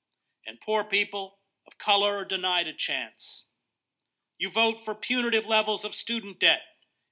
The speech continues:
and the inability to free yourself of those debt obligations, even if you file for bankruptcy. You vote for deregulating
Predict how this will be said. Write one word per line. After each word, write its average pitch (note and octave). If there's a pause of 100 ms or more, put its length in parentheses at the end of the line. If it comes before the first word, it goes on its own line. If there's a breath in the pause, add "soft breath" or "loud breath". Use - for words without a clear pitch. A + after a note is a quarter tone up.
and D#3+
the F3
inability A3
to G3+
free A#3+
yourself G3+ (300)
of B2
those G3+
debt G3
obligations, F#3
even A#3 (600)
if -
you E3+
file D3+
for B2+
bankruptcy. A#2+ (2000)
You F3+
vote A3
for G#3+
deregulating E3